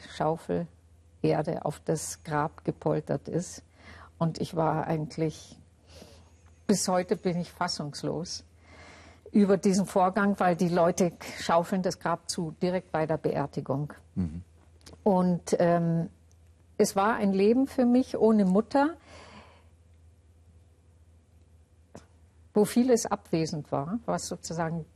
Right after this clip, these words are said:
Speaker 1: die weibliche Note in einem Leben von einem Menschen ist. Ich weiß ja nicht, wie es anders ist, aber, ähm, ich hab vieles vermisst, was andere hatten.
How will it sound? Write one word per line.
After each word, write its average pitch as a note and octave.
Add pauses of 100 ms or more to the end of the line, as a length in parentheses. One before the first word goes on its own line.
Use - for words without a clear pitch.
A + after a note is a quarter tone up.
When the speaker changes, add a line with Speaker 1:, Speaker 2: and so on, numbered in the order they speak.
(120)
Speaker 1:
die E3+
weibliche F3 (640)
Note F3
in F#3+
einem E3+
Leben E3+
von F3
einem E3+
Menschen F3
ist. -
Ich -
weiß E3+
ja F3+
nicht, E3
wie E3
es D#3
anders F3
ist, - (720)
aber, E3+ (100)
ähm, D#3+ (420)
ich E3+
hab -
vieles G#3+
vermisst, - (1160)
was F#3
andere F3
hatten. A#3